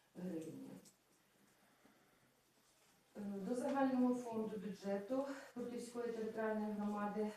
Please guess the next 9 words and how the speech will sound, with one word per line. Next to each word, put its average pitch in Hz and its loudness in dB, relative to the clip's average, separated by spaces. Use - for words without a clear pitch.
надійшло 240 -2
офіційних 247 2
трансфертів 185 -2
чотирнадцять 214 -2
мільйонів 220 0
триста 208 -4
сорок 185 -6
дві - -6
тисячі 220 -6